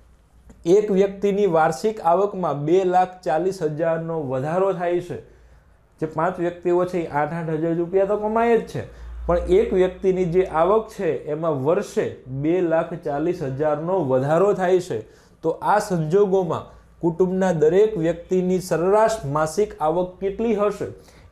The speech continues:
એક વ્યક્તિના વધી ગયા તો એને બધાની વચ્ચે વહેંચવા તો પડે ને, અને બધાની વચ્ચે સરખા ભાગે વહેંચવું એટલે જ સરેરાશ,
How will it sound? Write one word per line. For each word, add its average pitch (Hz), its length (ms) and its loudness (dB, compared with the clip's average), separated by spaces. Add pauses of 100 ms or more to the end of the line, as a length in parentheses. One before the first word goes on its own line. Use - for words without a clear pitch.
એક 160 200 0
વ્યક્તિના 156 440 0
વધી 143 280 0
ગયા 156 160 0
તો 156 120 -2
એને 151 140 -2
બધાની 143 380 -2
વચ્ચે 143 300 -2
વહેંચવા 131 380 0
તો 190 160 2
પડે 185 280 4
ને, 196 160 0 (380)
અને 151 140 -2
બધાની 156 460 2
વચ્ચે 160 340 2
સરખા 156 500 0
ભાગે 147 320 2
વહેંચવું 165 520 0
એટલે 156 320 0
જ 120 100 -6
સરેરાશ, 135 560 -2